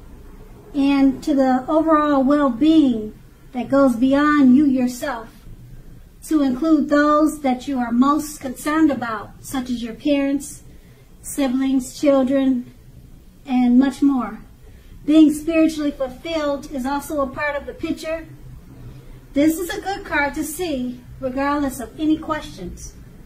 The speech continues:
The Ten of Cups, it's paired with the Temperance card. Now, although your relationships, they were likely to be going quite well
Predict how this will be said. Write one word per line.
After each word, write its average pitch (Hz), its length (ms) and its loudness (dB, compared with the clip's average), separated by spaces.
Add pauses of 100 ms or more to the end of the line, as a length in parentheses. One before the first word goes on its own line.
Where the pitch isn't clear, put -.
(1800)
The 254 100 -4
Ten 339 220 0
of 311 180 -2
Cups, 359 500 -4
it's 254 260 -2
paired 330 500 -2
with 254 260 -2
the 247 100 -4
Temperance 330 640 0
card. 233 420 -6 (1300)
Now, 233 320 -4 (200)
although 311 840 2 (340)
your 254 180 0
relationships, 277 960 -2 (200)
they 254 140 2
were 226 120 -2
likely 269 400 -2
to 277 140 -8
be 240 80 -6
going 254 460 0
quite 262 240 -2
well 285 560 0